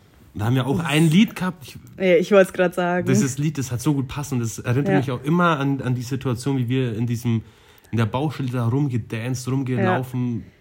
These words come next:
Speaker 2: Ja. Ja, ich, wir waren einfach glücklich.
Speaker 1: Also das war echt
Speaker 2: Also wirklich, das, das ist so krass eigentlich,
Speaker 1: Da kamen so
Speaker 2: wenn
Speaker 1: voll
Speaker 2: ich
Speaker 1: die Gefühle hoch dann, gell?
Speaker 2: Ja.
Speaker 1: Also wir haben da jeden Abend drin gechillt.
Speaker 2: Mhm.
Speaker 1: Also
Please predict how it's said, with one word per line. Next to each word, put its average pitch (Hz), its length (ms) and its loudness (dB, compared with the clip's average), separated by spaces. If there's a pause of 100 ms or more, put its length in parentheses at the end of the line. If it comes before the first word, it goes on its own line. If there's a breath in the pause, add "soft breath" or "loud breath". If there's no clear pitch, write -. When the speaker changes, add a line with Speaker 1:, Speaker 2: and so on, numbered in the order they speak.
(140 loud breath)
Speaker 2:
Ja. 202 60 0
Ja, 190 200 0
ich, - 180 -10 (220)
wir 180 260 -6
waren 208 220 2
einfach 269 320 -4 (220)
glücklich. 185 720 -2 (120)
Speaker 1:
Also 110 200 -2
das 123 160 -6
war 113 120 -2
echt 113 280 -6 (160)
Speaker 2:
Also 202 300 2 (420)
wirklich, 226 580 0
das, - 260 -8 (340)
das 185 200 -8
ist - 180 -8
so 269 320 -2 (180)
krass - 320 -10
eigentlich, 175 280 -2
Speaker 1:
Da 180 40 -2
kamen 123 140 0
so - 80 2
Speaker 2:
wenn 185 60 -2
Speaker 1:
voll 131 120 0
Speaker 2:
ich 123 40 0
Speaker 1:
die 123 420 -2
Gefühle 113 540 -4
hoch 92 160 -6
dann, 90 220 -4
gell? 98 200 -4 (140)
Speaker 2:
Ja. 196 180 -2
Speaker 1:
Also 104 220 -4
wir 117 80 2
haben 113 80 2
da 110 100 0
jeden 165 480 -2
Abend 131 280 -6
drin 117 120 -2
gechillt. 104 480 -6
Speaker 2:
Mhm. 190 480 -4 (320)
Speaker 1:
Also 98 440 -4